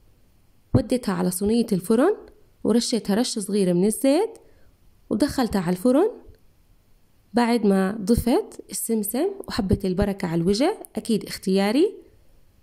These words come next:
بعدين دخلتها على الفرن زي ما حكينا، وأول ما تاخد لون من تحت راح أحمر الوجه.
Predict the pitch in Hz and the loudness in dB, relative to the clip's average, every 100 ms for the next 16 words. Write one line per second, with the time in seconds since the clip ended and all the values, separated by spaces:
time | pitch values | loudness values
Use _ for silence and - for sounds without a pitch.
0 | _ _ _ - 247 277 214 190 - 214 | _ _ _ -6 0 2 4 2 -2 -2
1 | 202 175 180 170 233 247 392 - - 202 | -2 0 0 0 2 4 2 -2 -10 0
2 | 220 185 185 175 226 240 359 - - - | 2 2 -2 -4 0 2 2 -2 -12 -20
3 | - _ _ _ _ _ _ _ _ _ | -20 _ _ _ _ _ _ _ _ _
4 | _ _ _ _ _ _ _ _ _ _ | _ _ _ _ _ _ _ _ _ _
5 | _ 214 226 339 277 196 190 247 214 180 | _ -10 -2 2 4 4 2 0 2 0
6 | 208 185 175 170 233 311 392 208 196 - | 2 2 0 0 -2 0 0 -2 -6 -6
7 | 220 196 180 170 180 208 320 | 0 0 2 2 2 2 0